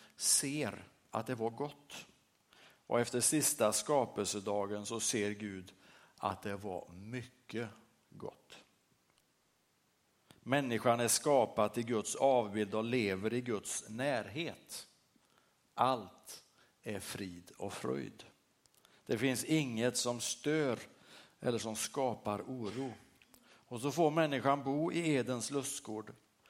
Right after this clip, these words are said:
Och där rinner en flod upp och bevattnar trädgården. Och mitt i trädgården så står livets träd. Och den här texten som vi nu hördes läsas är ju hämtad från Bibelns sista kapitel.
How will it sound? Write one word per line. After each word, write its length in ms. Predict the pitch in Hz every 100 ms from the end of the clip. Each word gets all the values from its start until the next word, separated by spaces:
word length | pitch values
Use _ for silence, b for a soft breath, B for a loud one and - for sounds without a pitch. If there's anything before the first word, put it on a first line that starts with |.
| B B B -
Och 160 | 117
där 260 | 117 120 123
rinner 380 | 127 120 104 104
en 180 | 110 110
flod 580 | - 123 135 160 160
upp 400 | 135 104 - - - - _ b b b b -
och 140 | 104
bevattnar 640 | 117 120 113 92 - 101
trädgården. 840 | 98 120 104 92 98 92 98 98 98 -
Och 160 | 104
mitt 680 | 117 131 139 - - - - b b b b -
i 140 | 107
trädgården 680 | - 117 92 92 90 92 95
så 220 | - -
står 420 | - - 87 87 -
livets 1000 | 98 101 98 92 87 92 - - - -
träd. 640 | - 139 131 156 - - - _ _ _ _ _ _ _ _ _ _ _ _ - B B B B B B -
Och 80 | 131
den 120 | 151
här 120 | 165
texten 560 | 175 143 - - 123 120
som 220 | 127 123
vi 120 | 131
nu 180 | 127 113
hördes 340 | 120 110 110
läsas 840 | 117 120 110 - 127 139 - - -
är 80 |
ju 120 | 131 123
hämtad 360 | 147 120 104
från 180 | 113 123
Bibelns 560 | 127 107 107 104 - -
sista 580 | - 160 - - 107
kapitel. 560 | 113 160 - - -